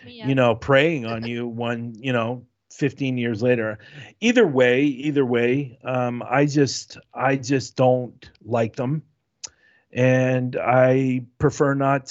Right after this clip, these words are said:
Speaker 2: to be around them.
Speaker 1: I have no patience for them whatsoever. <laughs>
Speaker 2: And the
Speaker 1: To be honest.
Speaker 2: Yeah, and the, and on the flip side of that too, um, I think another reason too is because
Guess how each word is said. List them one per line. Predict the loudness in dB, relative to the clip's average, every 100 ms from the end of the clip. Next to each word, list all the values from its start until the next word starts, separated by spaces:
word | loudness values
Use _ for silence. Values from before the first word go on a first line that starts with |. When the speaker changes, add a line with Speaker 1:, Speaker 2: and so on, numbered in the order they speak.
| -2
Speaker 2:
to | 0 2
be | 2 4
around | 4 2
them. | -2 -12 _ _ _ _
Speaker 1:
I | -20 -16
have | -14 -16
no | -16 -18
patience | -18 -20 -20 -20 -20 -20 _ _
for | -20
them | -20 -20
whatsoever. | -20 -20 _ _ -20 -20 -20 -20 _ _ _ _ _ -8
<laughs> | -4 -2 -4 -8 -14 -20 -20 -20 -16 -18 -18 _ _ _ _ 2
Speaker 2:
And | 6 6
the |
Speaker 1:
To | 6
be | 2 -8
honest. | -12 -12 -16 -18 -16 -16 -16 -4
Speaker 2:
Yeah, | 4 4 4 0
and | -6 -6
the, | -6 -8 -10
and | -10 -10 -14 -20 -20 -20 -6
on | 0 0
the |
flip | 0 -4 -2
side | 2 2
of | 2
that | -2 -4 -6
too, | -4 -4 -6 -14 _ _
um, | -4 -2 -2 -4 -10 _ _ _ -20 -20 _ _ _ _ _ _ _ _ _
I | -2
think | 0 0
another | 2 2 2
reason | -2 -4 -10
too | -10 -6 -4 -6
is | -8
because | -12 -6 -2 -2 -4 -8 -14 -20